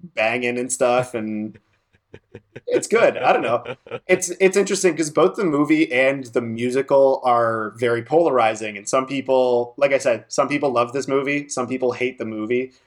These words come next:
Speaker 1: Same for the musical. And some people who
Speaker 2: Mm.
Speaker 1: love the movie hate it, some people who hate the movie love the musical. It's, it's really interesting how no one can seem to agree about anything in the Heathers extended universe. Um, but I,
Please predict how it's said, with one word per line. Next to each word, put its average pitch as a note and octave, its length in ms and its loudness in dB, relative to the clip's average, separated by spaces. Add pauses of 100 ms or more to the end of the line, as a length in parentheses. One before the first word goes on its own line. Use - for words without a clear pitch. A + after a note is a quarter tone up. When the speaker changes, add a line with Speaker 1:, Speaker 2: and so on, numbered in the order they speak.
(200)
Speaker 1:
Same E3 340 2
for D#3+ 120 0
the C#3+ 100 -2
musical. B2 600 -4
And C3 120 -6
some D#3 220 4
people D#3+ 260 2
who D3 100 -4
Speaker 2:
Mm. C#3 40 -4
Speaker 1:
love C3 260 2
the C#3 80 -2
movie C3+ 300 0
hate B2 240 0
it, D3 200 0
some C3 180 -2
people C3 280 -2
who B2 120 -2
hate C3 260 -2
the C#3 60 -6
movie C3+ 260 0
love B2+ 220 0
the A2+ 60 -6
musical. C#3 720 2 (360)
It's, D3+ 360 -6
it's D#3 180 0
really E3 300 4
interesting D3 420 -4
how B2+ 100 0
no B2+ 200 2
one C3+ 160 0
can C3 160 -8
seem B2+ 240 -6
to C3 180 2
agree B2 340 0
about A2 220 0
anything B2+ 440 -2
in G2+ 120 -8
the G#2 80 -4
Heathers G#2 440 -6
extended G2+ 440 -4
universe. G#2 580 -6 (320)
Um, G#2 600 -2 (460)
but E3+ 160 2
I, A3 180 2